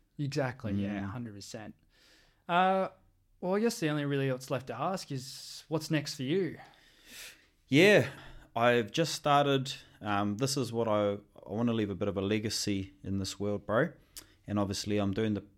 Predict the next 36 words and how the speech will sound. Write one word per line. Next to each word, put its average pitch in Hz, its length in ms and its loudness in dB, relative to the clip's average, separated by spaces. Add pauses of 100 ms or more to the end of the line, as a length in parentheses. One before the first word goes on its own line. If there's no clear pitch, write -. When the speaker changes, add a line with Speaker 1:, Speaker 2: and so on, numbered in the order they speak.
(140)
Speaker 2:
the 101 100 -4
P 101 220 -2
T 104 160 -4
stuff 101 320 -2
at 101 120 -4
the 98 80 -4
moment. 143 600 2 (340)
I, 90 120 -6 (140)
I - 100 -6
can 90 100 -6
see 98 160 -4
myself 95 360 -2
doing 95 180 -2
P 95 180 -4
T 92 160 -6
for - 120 -8
the 92 80 -4
rest 95 220 -4
of 92 60 -2
my 90 140 2
life. 127 460 2 (440)
I - 60 -12
started 113 300 0
something 104 220 -2
called 104 180 -4
the 92 60 -2
Bro 104 260 2
Hub. 87 240 2 (380)
Uh, 87 260 -4
the 92 100 -4
Bro 107 300 0
Hub 95 360 0
is 92 500 -2
a 87 720 -2
online 98 720 2 (920)
platform 131 500 2